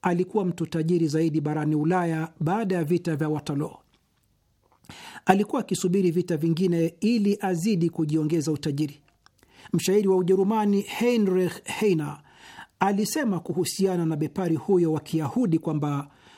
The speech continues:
Mungu wa zama zetu ni pesa na Rothschild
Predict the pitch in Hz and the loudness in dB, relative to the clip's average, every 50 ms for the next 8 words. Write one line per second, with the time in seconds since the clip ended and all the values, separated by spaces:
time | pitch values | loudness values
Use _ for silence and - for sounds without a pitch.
0 | - - _ _ - 175 170 196 233 269 269 254 214 208 240 240 240 - - - | -20 -20 _ _ 0 2 4 6 6 6 4 4 2 2 2 0 0 0 -2 -2
1 | 185 170 156 156 160 151 156 156 151 139 165 196 180 185 - 160 151 151 147 147 | 0 0 0 0 0 0 0 0 0 2 2 2 0 0 -2 0 0 0 0 0
2 | - 156 135 - - 151 - - - _ _ _ _ _ - - - - - - | 0 -2 -2 -2 -4 -6 -8 -10 -16 _ _ _ _ _ -20 -20 -20 -20 -6 -2
3 | 143 139 147 143 135 135 139 196 269 277 - - - 175 151 147 147 147 139 135 | 0 0 0 0 0 0 2 2 0 0 -2 -6 -6 -4 -2 -2 -2 -2 -4 -6